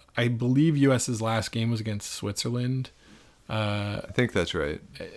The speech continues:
Speaker 1: it was against one of the teams that was already in the playoffs anyway. So you come to it and you think, "Oh boy, uh, this is gonna be real. We really need to win this game." And they, they come up against one of the stronger teams in the competition. So,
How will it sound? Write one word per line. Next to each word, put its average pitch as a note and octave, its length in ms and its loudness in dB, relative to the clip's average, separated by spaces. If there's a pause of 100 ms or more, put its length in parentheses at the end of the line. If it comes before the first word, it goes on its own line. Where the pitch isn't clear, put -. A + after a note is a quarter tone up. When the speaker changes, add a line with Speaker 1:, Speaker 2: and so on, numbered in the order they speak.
(160)
Speaker 1:
it C3 80 2
was C3 140 6
against D#3+ 280 6
one C#3 120 6
of A#2+ 100 4
the A#2 60 2
teams A#2 260 2
that A#2 80 2
was A2+ 100 2
already G#2+ 200 2
in G2+ 40 -2
the G2 80 -2
playoffs F#2 400 -8
anyway. F#2 300 -6
So A#2 340 0 (500)
you A2+ 120 0
come D3 240 6
to C#3 160 6
it C3 80 6
and A#2+ 120 2
you A#2 60 2
think, A2+ 340 -2
"Oh A#2+ 160 2
boy, G#2 440 -2
uh, F#2+ 180 -6
this G2+ 120 -4
is A2 120 -4
gonna A2 220 2
be G#2 140 2
real. G#2+ 440 0 (340)
We A2+ 120 0
really B2+ 180 8
need B2 140 8
to A2+ 80 2
win A#2 200 4
this A2+ 140 2
game." A2 340 0
And G#2 100 0
they, G2+ 160 0
they G#2 180 0
come B2 200 4
up G#2 140 0
against G#2+ 300 0
one G#2 120 -2
of G2 80 -4
the F#2+ 80 -6
stronger F#2+ 380 -4
teams G2 320 -6
in F#2+ 60 -4
the G2 60 -8
competition. - 680 -8
So, G2 300 -6